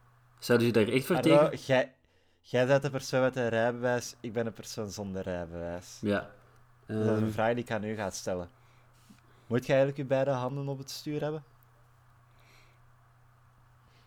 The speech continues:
Speaker 1: Ik weet niet of ze u daarvoor kunnen beboeten. Allee. Of zelfs, allee, of tegenhouden lijkt me zo nogal.
Speaker 2: Ja, waar is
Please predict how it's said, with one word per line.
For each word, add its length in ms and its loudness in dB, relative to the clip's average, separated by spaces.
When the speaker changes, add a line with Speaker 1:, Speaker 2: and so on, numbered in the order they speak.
Speaker 1:
Ik 120 0
weet 120 6
niet 120 6
of 80 2
ze 140 2
u 80 6
daarvoor 360 4
kunnen 220 0
beboeten. 540 -4
Allee. 360 0
Of 160 0
zelfs, 300 2
allee, 200 6
of 160 0
tegenhouden 500 6
lijkt 200 2
me 160 0
zo 140 -6
nogal. 380 -6
Speaker 2:
Ja, 200 -2
waar 120 2
is 260 -12